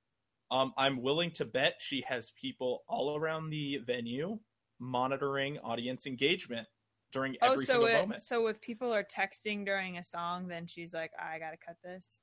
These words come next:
Speaker 1: You know, I have, I, I'm gonna leave these names anonymous, but I have, um, a friend of mine who, uh,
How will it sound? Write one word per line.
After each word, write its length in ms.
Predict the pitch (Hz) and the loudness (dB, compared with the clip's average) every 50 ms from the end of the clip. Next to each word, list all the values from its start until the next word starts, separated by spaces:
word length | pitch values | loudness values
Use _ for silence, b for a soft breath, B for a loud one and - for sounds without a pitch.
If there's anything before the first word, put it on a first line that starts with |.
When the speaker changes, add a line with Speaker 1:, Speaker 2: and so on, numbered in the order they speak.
| _ _ | _ _
Speaker 1:
You 180 | - 151 180 185 | 0 4 6 8
know, 160 | 190 185 180 - | 8 8 8 10
I 160 | 170 185 202 | 8 8 8
have, 460 | 190 202 196 190 190 185 175 156 151 - - | 8 6 4 6 6 6 4 2 -2 -4 0
I, 180 | 160 156 160 - - | 2 2 2 2 0
I'm 120 | 156 151 151 | 0 0 2
gonna 180 | 156 185 185 160 | 4 4 4 4
leave 340 | 139 135 156 165 156 143 143 - _ _ _ _ _ _ _ _ | 4 4 0 0 0 -2 -6 -10 _ _ _ _ _ _ _ _
these 220 | - 151 131 120 131 | -10 -10 -6 0 2
names 240 | 143 147 139 127 | 2 2 2 2
anonymous, 500 | 135 123 123 123 123 123 120 117 117 120 | 0 0 0 0 0 0 -2 -4 -4 -6
but 180 | - - 139 135 | -2 2 2 2
I 120 | 123 131 | 4 2
have, 380 | 131 - 160 156 151 151 147 147 - _ - | 0 2 4 4 4 4 4 0 -2 _ 2
um, 380 | 135 131 123 113 117 117 - - _ _ _ - | 2 4 4 2 0 -4 -10 -16 _ _ _ -2
a 60 | 139 | -2
friend 280 | 139 - - 156 151 143 | -2 0 2 2 2 4
of 60 | 135 | 4
mine 220 | 135 127 123 120 123 | 4 2 2 2 0
who, 340 | 135 139 131 127 110 - - _ _ - | -2 -2 -2 -4 -4 -8 -12 _ _ -2
uh, 260 | 131 131 123 117 123 | 0 2 2 0 -2